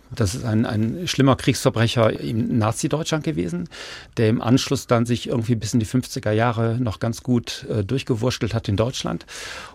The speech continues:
und dann Anfang der fünfziger Jahre nach Damaskus geflüchtet ist und dort durch den Geheimdienst gedeckt und vor allen Dingen den Geheimdienst auch mit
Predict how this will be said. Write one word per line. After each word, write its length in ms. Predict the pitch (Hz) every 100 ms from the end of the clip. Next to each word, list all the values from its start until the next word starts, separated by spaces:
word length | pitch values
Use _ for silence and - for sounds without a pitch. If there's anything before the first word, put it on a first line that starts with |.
| -
und 240 | 131 113
dann 300 | 117 123 135
Anfang 340 | - 123 120 127
der 80 | 110
fünfziger 460 | 143 - 127 110
Jahre 240 | 117 123 107
nach 280 | 92 -
Damaskus 500 | - 95 117 - 175
geflüchtet 480 | - - 180 - 180
ist 220 | 180 - - - - - -
und 220 | 143 120 -
dort 600 | 123 127 135 - - -
durch 140 | 123 -
den 120 | 113
Geheimdienst 680 | 101 104 131 131 127 - -
gedeckt 580 | 104 117 - - - -
und 300 | 190 127 -
vor 220 | - 147
allen 140 | 123 120
Dingen 140 | 110
den 100 | 113
Geheimdienst 540 | 113 110 127 113 117
auch 140 | - -
mit 180 | 123